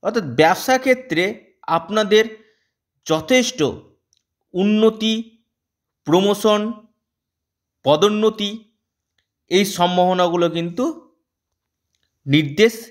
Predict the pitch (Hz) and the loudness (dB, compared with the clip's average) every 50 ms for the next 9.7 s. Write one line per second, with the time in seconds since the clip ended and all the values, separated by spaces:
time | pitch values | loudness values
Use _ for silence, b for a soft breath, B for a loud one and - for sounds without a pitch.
0 | _ _ - 143 147 135 139 143 143 - 214 240 - - - _ _ _ - 131 | _ _ -2 -2 0 0 0 -2 -2 -2 -4 -4 -6 -10 -20 _ _ _ -8 -8
1 | 131 127 131 139 120 - 123 110 101 110 - - 147 135 123 - - - _ _ | -6 -4 -4 -6 -4 -4 -6 -6 -8 -6 -4 0 0 0 0 -2 -6 -16 _ _
2 | _ _ _ _ _ _ _ _ _ _ _ _ _ _ _ _ _ _ _ - | _ _ _ _ _ _ _ _ _ _ _ _ _ _ _ _ _ _ _ -20
3 | B B B B B B B B B B B B B B B B - 175 175 175 | B B B B B B B B B B B B B B B B 0 0 2 4
4 | 220 214 185 165 156 151 165 175 170 - 247 247 240 240 240 214 160 156 185 214 | 4 2 2 4 4 4 4 2 0 -2 -2 -2 -2 -2 -2 -4 -6 -6 -6 -6
5 | 214 - - _ - 240 220 - - - - - 175 190 190 208 226 240 233 - | -6 -8 -14 _ -10 -10 -10 -10 -14 -10 -2 0 2 4 6 6 6 6 4 0
6 | - - - _ _ _ _ _ _ - 185 196 208 202 170 143 123 123 143 180 | -10 -14 -16 _ _ _ _ _ _ -4 -2 0 0 0 -2 -4 -8 -8 -4 -2
7 | 202 202 202 - - 220 226 220 233 196 175 - - 165 185 185 175 156 139 - | -2 -2 -2 -4 -4 -6 -4 -2 -4 -4 -4 -2 0 2 2 4 4 2 0 -2
8 | - - - _ _ _ _ _ - - 185 - 208 208 180 202 180 202 196 180 | -4 -16 -20 _ _ _ _ _ -10 -8 -4 0 0 0 0 -2 -4 -2 -2 -2
9 | 180 175 190 190 185 170 160 156 160 160 160 151 131 | -2 -2 0 0 2 4 4 4 4 4 2 0 -4